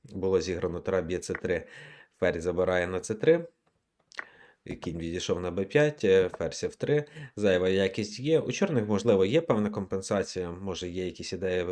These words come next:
атакувати короля, але у білих об'єктивно виграна позиція. Вони ще грали, грали. Е, Аліреза Фіруджа десь трошки навіть підвипустив. Після ходу тури на Е один комп'ютерна оцінка вже впала до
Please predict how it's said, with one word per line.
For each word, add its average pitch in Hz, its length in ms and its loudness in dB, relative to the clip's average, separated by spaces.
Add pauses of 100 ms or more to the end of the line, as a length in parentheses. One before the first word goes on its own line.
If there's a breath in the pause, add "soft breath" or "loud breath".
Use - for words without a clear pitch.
(140)
атакувати 90 600 -4
короля, 107 480 0
але 85 260 -4 (340 loud breath)
у 87 40 -10
білих 95 420 0
об'єктивно 87 520 -4
виграна 82 360 -6
позиція. 78 640 -10
Вони 127 180 4
ще 120 140 4
грали, 113 340 6
грали. 160 440 6 (280)
Е, 104 180 4
Аліреза 113 440 4
Фіруджа 110 420 2
десь 104 280 0
трошки 107 420 2
навіть 107 300 2
підвипустив. 127 960 2 (100)
Після 120 220 2
ходу 117 260 6
тури 113 240 8
на 107 140 4
Е 107 140 6
один 101 360 6
комп'ютерна 104 540 0
оцінка 101 340 -2
вже 92 140 -2
впала 98 340 2
до 90 360 0